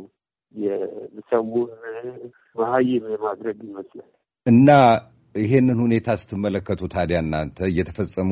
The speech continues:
Speaker 2: ያሉ የኃይል አድራጎቶችን ታወግዛላችሁ እንደ ፓርቲ፣ እርስዎም እንደ መሪ?
Speaker 1: የኃይል አድራጎት የማንንም በህዝብ በሰማራ-፣ በሰላማዊ ህዝብ ላይ የሚደረግ የኃይል አድራጎት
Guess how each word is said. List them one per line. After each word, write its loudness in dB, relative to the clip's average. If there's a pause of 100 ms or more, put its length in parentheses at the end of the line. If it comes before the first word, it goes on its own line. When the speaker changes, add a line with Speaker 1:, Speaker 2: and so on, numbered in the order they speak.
Speaker 2:
ያሉ 2 (600)
የኃይል 0
አድራጎቶችን -4
ታወግዛላችሁ 2
እንደ -4
ፓርቲ፣ -2 (320)
እርስዎም -2
እንደ 0
መሪ? 0 (500)
Speaker 1:
የኃይል 0
አድራጎት -4
የማንንም -10
በህዝብ 0 (120)
በሰማራ-፣ -4 (100)
በሰላማዊ -10 (220)
ህዝብ -16
ላይ -4
የሚደረግ -10 (320)
የኃይል -2
አድራጎት -6